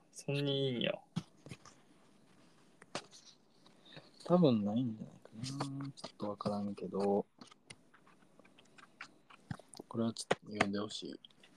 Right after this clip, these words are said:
Speaker 1: おー。
Speaker 2: 暇な人は。
Speaker 1: <laughs> おー。
Speaker 2: あの、<clears throat> 私はこれ兄にご利用しされたんですけど、
Speaker 1: うんうん。
Speaker 2: 読んでよかった。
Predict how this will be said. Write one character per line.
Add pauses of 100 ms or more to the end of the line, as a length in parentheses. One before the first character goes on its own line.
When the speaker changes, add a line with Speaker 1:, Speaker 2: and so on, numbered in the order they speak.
(200)
Speaker 1:
お (640)
ー。
Speaker 2:
暇
な
人
は。 (880)
Speaker 1:
<laughs>
お
ー。 (3500)
Speaker 2:
あ
の、 (520)
<clears throat>
私
は
こ
れ
兄
に (300)
ご
利
用
し
さ
れ
た
ん
で
す
け
ど、
Speaker 1:
う
ん
う
ん。 (2500)
Speaker 2:
読
ん
で
よ
か
っ
た。